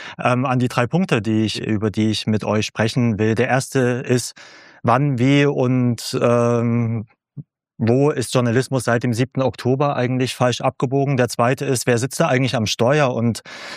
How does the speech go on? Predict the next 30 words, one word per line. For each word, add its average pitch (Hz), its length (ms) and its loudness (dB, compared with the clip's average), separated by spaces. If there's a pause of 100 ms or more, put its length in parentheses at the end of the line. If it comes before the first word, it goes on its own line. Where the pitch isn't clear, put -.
(140)
was 113 180 2
hat 120 120 0
ihn 120 160 0
zu 113 160 0
dieser 113 280 2
Geisterfahrt 113 800 -2
gebracht? - 560 0
Und 120 220 0
der 110 80 2
dritte 139 240 0
Punkt, 131 380 -2
und 139 100 -2
vielleicht 123 240 0
ist - 160 -4
der 113 120 2
wichtigste, 127 560 0 (420)
was 117 180 2
können 127 220 0
wir 120 100 2
tun, 123 380 0
um 117 260 0
ihn 117 260 2
wieder 110 240 2
zurück 110 380 -4
in 110 160 0
die 104 80 2
richtige 104 560 0
Spur 120 380 -2
zu - 160 -8
bringen? 110 320 -8